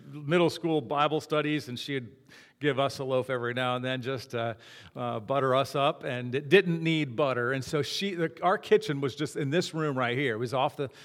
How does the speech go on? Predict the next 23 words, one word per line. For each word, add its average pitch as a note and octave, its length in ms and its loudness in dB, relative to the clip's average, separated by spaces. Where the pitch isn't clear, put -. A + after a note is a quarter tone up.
front E3 220 2
of C#3 40 0
the C3+ 60 -2
sanctuary. C#3 600 -2
So, C3+ 260 0
uh, C3 180 -2
I D3 120 -2
said, D3 160 -4
"I C#3 60 -2
want E3 200 -2
you C3+ 80 -4
to B2+ 60 -6
bake C#3 380 0
the E3+ 100 2
bread C3+ 280 0
while C3 300 -4
I'm A#2+ 160 -6
preaching." A2+ 420 -12
And, C#3 360 0
uh, C3 380 2
s-, - 300 -12
so D3+ 380 0
during, F3 580 -2